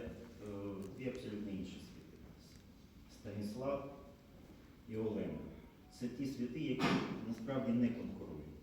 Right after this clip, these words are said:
І вони доповнюють один одного, і вони створюють наше відчуття. І окрема історія — це історія цієї виставки. Як вона задумувалась.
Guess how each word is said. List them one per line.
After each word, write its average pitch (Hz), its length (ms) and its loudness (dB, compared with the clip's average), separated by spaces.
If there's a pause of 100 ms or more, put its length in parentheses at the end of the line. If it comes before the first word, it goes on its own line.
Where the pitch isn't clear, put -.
(240)
І 117 80 0
вони 127 520 6 (180)
доповнюють - 680 4
один 92 240 -2
одного, 80 500 -4
і 110 80 0
вони 113 220 6
створюють 117 680 2
наше 113 180 -2 (100)
відчуття. - 500 -6 (1000)
І 120 60 4
окрема 151 340 6
історія — 131 520 6 (100)
це 113 120 2
історія 117 520 4
цієї 110 380 4
виставки. 95 280 0 (1040)
Як 123 260 4
вона 113 200 8
задумувалась. 117 880 4